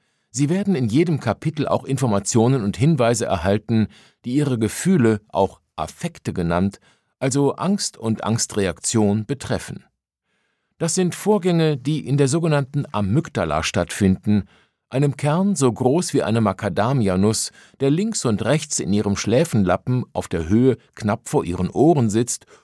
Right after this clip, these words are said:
und alte wie neue Ängste verarbeitet. Die Amygdala ist der wichtigste Ort in Ihrem Gehirn, wenn es darum geht, Ängste zu lernen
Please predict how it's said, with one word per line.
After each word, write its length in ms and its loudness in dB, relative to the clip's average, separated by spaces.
und 180 -4
alte 400 0
wie 100 2
neue 440 0
Ängste 460 -4
verarbeitet. 840 -6
Die 140 -2
Amygdala 680 0
ist 200 -4
der 220 2
wichtigste 520 0
Ort 260 0
in 100 -8
Ihrem 320 0
Gehirn, 480 2
wenn 140 0
es 100 -2
darum 320 0
geht, 340 -2
Ängste 500 -2
zu 220 -4
lernen 580 0